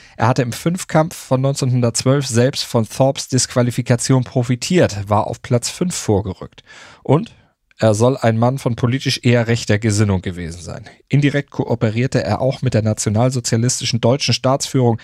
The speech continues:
in der Vorbereitung der Olympischen Spiele neunzehnhundertsechsunddreißig.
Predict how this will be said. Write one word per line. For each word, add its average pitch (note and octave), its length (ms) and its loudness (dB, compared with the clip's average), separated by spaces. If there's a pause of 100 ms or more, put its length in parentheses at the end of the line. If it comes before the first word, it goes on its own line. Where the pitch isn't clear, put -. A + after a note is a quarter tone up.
(320)
in A#2+ 120 2
der A2+ 100 4
Vorbereitung A2 580 2
der G#2 140 0
Olympischen G#2+ 440 0
Spiele G#2 360 0
neunzehnhundertsechsunddreißig. G2+ 1400 0